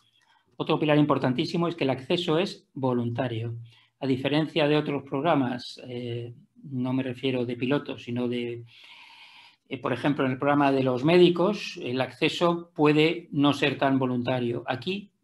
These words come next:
no admitimos referencias de terceros, es decir, eh, el que solicita el acceso al programa tiene que ser el piloto, eh, afectado, el interesado.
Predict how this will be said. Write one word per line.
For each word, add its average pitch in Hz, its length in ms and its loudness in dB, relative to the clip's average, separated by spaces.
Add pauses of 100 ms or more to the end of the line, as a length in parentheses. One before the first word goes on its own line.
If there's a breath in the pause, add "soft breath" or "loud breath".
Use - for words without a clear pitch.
(140)
no 156 400 2
admitimos 156 840 2
referencias 139 560 0
de 135 80 -2
terceros, 127 640 -6
es 139 140 -4
decir, 135 360 -4 (880 soft breath)
eh, 160 280 -4
el 147 160 0
que 139 100 0
solicita 139 680 0
el 139 120 -2
acceso 127 320 -4
al 131 80 -4
programa 165 420 0
tiene 151 220 2
que 139 120 -4
ser 151 320 -6
el 139 100 -4
piloto, 147 680 -4 (100)
eh, 117 380 -6
afectado, 120 600 -6
el - 120 -12
interesado. 117 640 -4